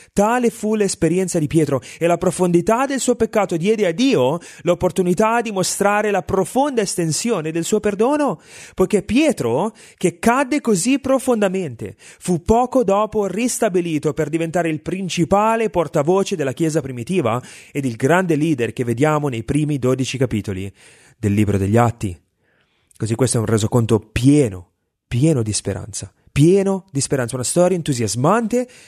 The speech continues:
ed incoraggiante per tutti noi che siamo peccatori salvati dalla sua grazia.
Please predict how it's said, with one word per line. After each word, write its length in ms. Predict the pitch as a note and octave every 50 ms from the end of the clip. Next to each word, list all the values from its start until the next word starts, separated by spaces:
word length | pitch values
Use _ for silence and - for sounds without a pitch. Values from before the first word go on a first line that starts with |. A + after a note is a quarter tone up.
| - _
ed 140 | - C#3 C#3+
incoraggiante 600 | E3 E3 F3 F3+ F3+ D#3+ C#3 D3 C3+ C3 - C3+
per 160 | - C#3+ D#3
tutti 240 | - C#4+ D4 - A#3+
noi 320 | A3 A#3+ A#3+ B2 F#2+ F2 - _ _ _ _ _ _
che 100 | - G#2
siamo 580 | - - C#3+ C#3 D3 D3+ D3+ D3+ D#3 - _ _
peccatori 720 | _ - A#2+ - B2 A#2 - C3+ C3 C3 C3+ C3+ C3+ C3+ C3+ _ _ _ _
salvati 640 | _ - - F#2+ F2+ G2 A#2+ B2 A#2+ A#2 - A2+ G#2+
dalla 320 | - G2+ G2 G2+ G#2 G2+
sua 360 | - - - F#2 F2+ F2+ F2+ _ _
grazia. 460 | - - E2+ - - - - G2 -